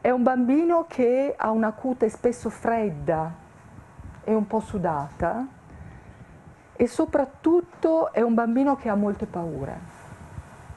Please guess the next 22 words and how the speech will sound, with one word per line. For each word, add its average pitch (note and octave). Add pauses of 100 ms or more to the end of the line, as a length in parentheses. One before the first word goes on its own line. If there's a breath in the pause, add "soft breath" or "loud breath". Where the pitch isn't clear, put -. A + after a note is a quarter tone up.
(160)
Ha F#3+
paura F3
del E3
buio, B3+ (160)
ha F#3
paura F3
di E3+
essere E3
deriso, A#3 (840 loud breath)
ha -
paura A#3+
del A3
nuovo. D3 (1160 loud breath)
Quindi C#4+
è A#3+
un A3
bambino C#4
che, A#3+
eh, G3
facilmente A#3+
si A#3
precluderà A#3